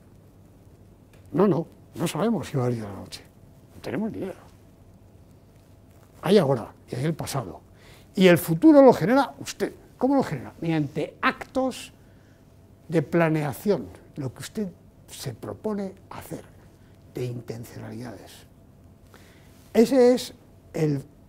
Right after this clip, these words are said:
anclaje antropológico de todo el formalismo teórico que voy a desenvolver aquí.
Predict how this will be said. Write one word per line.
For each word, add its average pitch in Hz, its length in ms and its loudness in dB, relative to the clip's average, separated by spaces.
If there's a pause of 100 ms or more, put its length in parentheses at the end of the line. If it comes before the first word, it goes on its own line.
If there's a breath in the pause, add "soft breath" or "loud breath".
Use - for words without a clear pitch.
(420)
anclaje 214 960 0
antropológico 220 1000 -4
de 143 160 -6
todo 269 420 -2
el 247 60 -4
formalismo 165 640 -2
teórico 156 580 -6 (680 soft breath)
que 160 120 -4
voy 160 260 2
a 156 100 -4
desenvolver 110 640 -10
aquí. - 240 -20